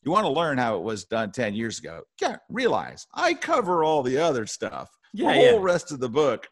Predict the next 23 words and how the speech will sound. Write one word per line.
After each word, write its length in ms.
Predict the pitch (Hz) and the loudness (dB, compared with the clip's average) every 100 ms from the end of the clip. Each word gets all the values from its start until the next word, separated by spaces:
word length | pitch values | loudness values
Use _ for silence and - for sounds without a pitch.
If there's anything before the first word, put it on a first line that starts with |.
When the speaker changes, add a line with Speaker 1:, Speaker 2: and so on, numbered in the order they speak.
| - _ - | -20 _ -10
Speaker 1:
I 80 | 226 | -6
do 200 | 165 170 | -2 0
levels 480 | 156 180 151 139 120 | 2 2 2 0 -2
and 200 | 120 117 | -6 -6
curves 520 | 180 180 160 135 117 | -4 -2 0 0 -2
and 100 | 127 | -2
all 220 | 151 170 | 0 0
the 120 | 139 | 0
other 220 | 143 156 127 | 0 0 -4
stuff 360 | - 113 107 | -4 -4 -4
and 80 | 113 | -2
all 180 | 156 180 | 2 2
the 100 | 156 | 0
filters 580 | - 180 156 127 127 113 | -4 -6 -6 -8 -8 -8
and 60 | |
everything 360 | 113 143 156 147 | -6 -4 -4 -4
else 240 | 139 143 113 | -4 -4 -8
and 80 | |
layers 580 | 98 143 190 180 170 139 | -4 0 2 0 -2 -6
and 60 | 147 | -8
all 80 | 151 | -8
that 160 | 139 135 | -8 -6
stuff. 260 | 143 135 | -6 -6